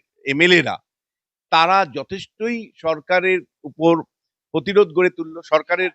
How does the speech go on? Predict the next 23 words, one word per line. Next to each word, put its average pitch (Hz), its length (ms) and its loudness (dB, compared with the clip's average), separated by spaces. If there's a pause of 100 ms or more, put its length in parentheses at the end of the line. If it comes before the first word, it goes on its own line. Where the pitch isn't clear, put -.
(280)
হ্যাঁ, 139 300 2
সরকারের, 175 480 0 (720)
আহ, 147 440 4
কে 175 160 2 (340)
বিরোধিতা 175 480 -4
করলো, 160 360 -8 (1120)
তাদের 165 400 0
প্রস্তাবকে 220 480 0
বিরোধিতা 165 500 -8
করলো, 151 340 -8 (680)
তাদের 170 260 2 (420)
মানে, 156 200 0
আহ, 139 640 -4
ভূমিকাকে 196 680 0
নিয়ে 196 180 -8
সমালোচনা 160 520 -8
করলো। 147 300 -8 (1000)
আর 151 160 2
অন্যদিকে 220 800 -6
যদি 156 260 -12
তুমি 131 240 -12
লক্ষ্য 107 280 -10
করো, 104 320 -14